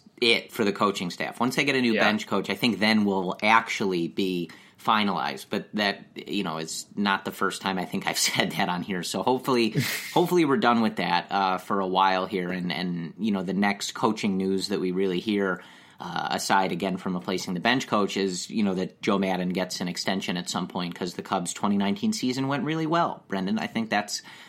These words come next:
Speaker 1: uh, how I'd like to think about things. But before we get back into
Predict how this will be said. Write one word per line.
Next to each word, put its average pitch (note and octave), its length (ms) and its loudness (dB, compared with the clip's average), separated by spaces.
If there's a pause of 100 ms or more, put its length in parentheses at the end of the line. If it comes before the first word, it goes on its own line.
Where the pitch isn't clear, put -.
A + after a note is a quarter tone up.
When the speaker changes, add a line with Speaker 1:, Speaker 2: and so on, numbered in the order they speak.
(140)
Speaker 1:
uh, F#2+ 480 2 (400)
how A2 220 6
I'd G2 160 4
like F#2+ 200 0
to G#2 60 -8
think G2+ 220 -2
about E2+ 200 -2
things. C2 220 -8
But - 380 2 (340)
before E3 240 4
we F3 140 6
get B2+ 240 2
back B2+ 480 4 (160)
into A2 880 2